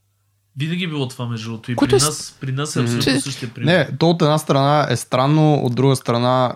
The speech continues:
Speaker 3: а, това е много добре за нашите слушатели, за всеки, който ще го чуе това, защото наистина,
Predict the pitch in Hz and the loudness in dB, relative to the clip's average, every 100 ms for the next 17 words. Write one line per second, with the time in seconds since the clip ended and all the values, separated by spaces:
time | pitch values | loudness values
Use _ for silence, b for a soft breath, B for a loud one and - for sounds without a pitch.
0 | 104 120 117 113 - 123 123 117 123 123 | -8 -4 -2 -4 -2 0 2 2 2 2
1 | 117 113 120 113 107 117 117 - 117 110 | 0 0 -2 0 0 0 0 -4 -10 -6
2 | - 107 110 104 104 - 113 - 113 107 | -2 -2 -2 -4 -4 -2 -2 0 -4 -2
3 | - 98 - 101 - 165 196 190 185 196 | -6 -8 -6 -6 -2 -2 0 0 0 2
4 | 175 170 190 180 160 | 2 2 2 4 2